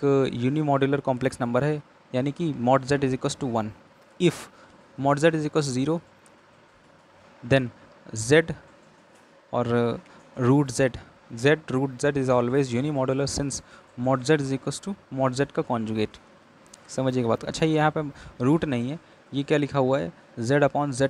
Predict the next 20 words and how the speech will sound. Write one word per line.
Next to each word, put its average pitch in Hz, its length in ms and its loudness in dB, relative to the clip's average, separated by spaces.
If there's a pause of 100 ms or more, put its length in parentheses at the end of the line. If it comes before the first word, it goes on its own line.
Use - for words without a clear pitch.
(120)
conjugate, 117 540 -4 (920)
और 117 220 4
अगर 123 440 2
z 135 220 4 (460)
not 135 200 0
equal 139 240 0
to 131 80 -4
zero 139 220 0
है 156 80 0
तो 165 160 0
हमेशा 123 300 0
ये 135 160 0
condition 135 480 -4 (180)
true 131 160 0
होगी, 107 340 -4 (520)
और 117 120 6
अगर 131 180 4
mod 131 300 0
unimodular 123 520 0
है 117 100 -6